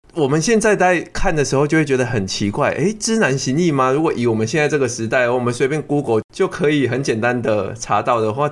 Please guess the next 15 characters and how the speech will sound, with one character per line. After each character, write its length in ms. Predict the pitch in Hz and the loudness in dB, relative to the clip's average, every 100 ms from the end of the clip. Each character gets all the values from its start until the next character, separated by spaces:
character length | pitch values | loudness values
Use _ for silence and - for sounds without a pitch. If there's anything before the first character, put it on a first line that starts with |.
| - _ | -6 _
知 180 | - 196 | -4 2
难 200 | 190 151 | 2 2
行 280 | 147 135 143 | 0 -2 2
易 360 | 165 147 117 110 _ - | 2 2 0 -6 _ -4
应 140 | 185 180 | 0 2
该 200 | 185 180 | 2 2
是 420 | 180 160 127 - - | 2 2 0 -6 -2
倒 160 | 147 | -2
过 240 | 123 143 104 | 0 0 0
来， 140 | 64 - _ _ _ - | -2 -8 _ _ _ -4
是 120 | 139 | -4
知 340 | 113 135 131 - | 0 0 -2 0
易 300 | 131 104 - | 0 0 -4
行 360 | - - 98 117 | -8 -4 0 0
难。 180 | 107 | 0